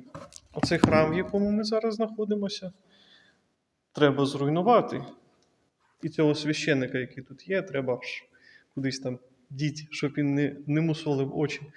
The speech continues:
Ну, а правда ж? Хіба не так?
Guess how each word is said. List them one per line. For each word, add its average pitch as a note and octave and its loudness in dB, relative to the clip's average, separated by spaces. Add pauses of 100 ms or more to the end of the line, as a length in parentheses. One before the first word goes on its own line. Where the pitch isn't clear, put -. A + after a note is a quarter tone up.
(520)
Ну, E3 2
а - 2
правда C#3+ -2
ж? - -14 (720)
Хіба D3 0
не F3+ -2
так? B3 -8